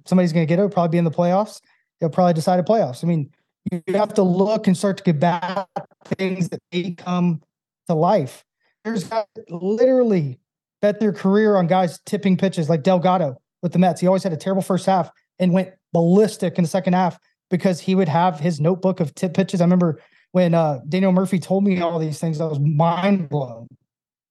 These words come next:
And then come to find out, every single guy you watch, especially being an analyst, I get to watch it with ten different views. Everybody tips. The catcher gives away the sign.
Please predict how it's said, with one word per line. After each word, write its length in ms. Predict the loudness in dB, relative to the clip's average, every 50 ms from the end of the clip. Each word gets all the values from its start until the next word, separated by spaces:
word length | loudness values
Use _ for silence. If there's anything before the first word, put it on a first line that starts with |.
| _
And 180 | 0 2 4 4
then 380 | 4 4 4 2 0 -2 -4 -10 _ _ _ _ _ _ -2
come 160 | 0 2 2
to 60 | 2
find 240 | 2 2 2 4 4
out, 200 | 4 4 2 0 0
every 320 | 0 0 0 0 0 0 0
single 460 | -2 -2 -2 0 0 2 2 2 2
guy 260 | 2 2 2 2 2
you 220 | 2 2 2 2 2
watch, 640 | 2 0 0 0 0 -2 -4 -8 -10 -16 -20 -20 _ _ _ _ _ _ _
especially 320 | -4 0 0 0 2 2 4
being 160 | 4 4 6
an 100 | 6 4
analyst, 460 | 4 4 4 4 2 2 0 -2 -8 _ _ _ _ _ _ -2
I 80 | 0
get 120 | 0 0 2
to 80 | 2
watch 240 | 2 4 2 2 0
it 100 | -2 -4 -4
with 140 | -6 -6
ten 180 | -4 0 0 2
different 280 | 2 2 2 0 0 2
views. 380 | 2 2 2 0 -2 -6 -12 _ _ _ _ _ _ _ _ -2
Everybody 360 | 0 2 4 4 4 2 2
tips. 460 | 2 0 0 -2 -2 -10 -20 -20 -20 _ _ _ _ _ _
The 60 | -4 -2
catcher 260 | 0 0 0 2 2
gives 160 | 2 4 4
away 160 | 4 4 4
the 80 | 2 2
sign. 320 | 0 0 0 0 0 -4